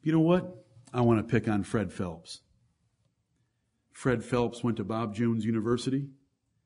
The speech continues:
is well into the genius stratification of human intelligence. Was a, he's the pa-, he wa-, he was, he died last year.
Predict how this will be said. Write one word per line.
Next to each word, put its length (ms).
is 200
well 260
into 240
the 100
genius 600
stratification 880
of 80
human 260
intelligence. 680
Was 220
a, 120
he's 220
the 80
pa-, 300
he 140
wa-, 180
he 160
was, 340
he 100
died 280
last 360
year. 300